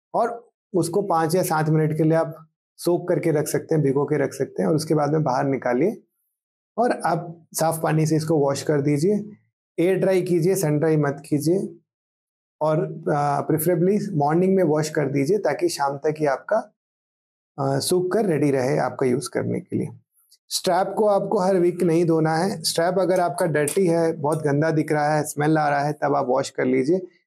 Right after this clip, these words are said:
वॉश करने के टाइम पर ऐसा निचोड़ना नहीं है इसको, normally आपको ऐसा प्लेन वॉश करना है, जेंटली वॉश करना है, ऐसे वॉश कर दिया। इसको भी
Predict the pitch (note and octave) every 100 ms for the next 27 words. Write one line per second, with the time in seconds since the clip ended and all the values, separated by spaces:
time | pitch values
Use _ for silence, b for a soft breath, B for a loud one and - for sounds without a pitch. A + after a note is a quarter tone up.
0 | _ D#3 E3 E3+ F3 E3 E3+ E3 E3 E3
1 | D#3+ D#3+ D#3 D#3+ D3 - E3 D#3+ D#3+ D3+
2 | C#3+ C#3+ C#3+ B2+ - D#3+ G#3 - _ _
3 | _ _ - D3+ D#3+ F3 F3+ A3 - D#3+
4 | D3+ - A#3+ - - _ - C#3+ F3 E3+
5 | - - _ D#3 D#3+ D3+ D#3 D#3 D3 C#3
6 | D3+ D#3+ D#3 C#3 C3+ D3+ D3 D3 C#3+ D3
7 | C3+ C#3+ D#3+ D3 A#2+ C#3 C#3 C#3+ - C3+
8 | D#3+ E3+ - - D#3+ F#3